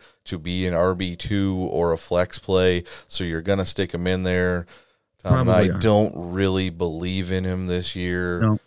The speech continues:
Speaker 1: So,
Speaker 2: I don't either.
Speaker 1: yeah, I might not be starting Tevin Coleman, except maybe in some D F S.
Speaker 2: No, I'm not starting him.
Speaker 1: Yeah, yeah.
Speaker 2: I'm not
Speaker 1: I said
Speaker 2: starting him only in D F S. That's what I would do. I, hey, I got the acronym right. But,
Speaker 1: Yeah. Uh,
Speaker 2: um, I wouldn't, I wouldn't do it anywhere else.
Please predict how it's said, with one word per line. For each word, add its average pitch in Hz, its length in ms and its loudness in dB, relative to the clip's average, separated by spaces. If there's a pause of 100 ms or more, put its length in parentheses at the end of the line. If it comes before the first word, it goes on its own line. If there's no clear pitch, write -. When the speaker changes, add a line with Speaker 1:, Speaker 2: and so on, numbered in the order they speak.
(200)
Speaker 1:
So, - 180 -6
Speaker 2:
I - 40 2
don't 101 100 2
either. 98 100 2
Speaker 1:
yeah, 78 320 0 (220)
I 98 120 2
might 110 220 4
not 104 200 4
be 98 100 -2
starting 98 500 0
Tevin 98 280 0
Coleman, 104 520 0
except - 380 -2
maybe 90 320 -2
in 92 80 -4
some 95 160 -6
D 196 180 0
F - 20 6
S. 220 40 4
Speaker 2:
No, 180 80 2
I'm 170 80 6
not 202 160 6
starting 156 420 2
him. 104 160 2
Speaker 1:
Yeah, 127 120 2
yeah. 90 180 4
Speaker 2:
I'm 120 80 4
not 151 140 6
Speaker 1:
I - 20 0
said - 120 -2
Speaker 2:
starting 147 260 8
him 139 80 6 (100)
only 147 260 4
in 135 100 8
D 131 180 6
F 120 180 2
S. 113 240 2
That's 110 200 2
what 113 140 2
I 104 140 4
would 98 120 4
do. 98 220 4
I, 107 120 6
hey, 180 180 8
I 131 80 6
got 123 160 4
the - 80 4
acronym 95 460 6
right. - 80 0 (120)
But, 101 160 2
Speaker 1:
Yeah. 87 300 0 (760)
Uh, 87 200 2
Speaker 2:
um, 123 320 4
I 127 120 2
wouldn't, 151 240 6
I 135 60 2
wouldn't 143 280 6
do 131 140 8
it 127 40 6
anywhere 113 300 6
else. 107 140 2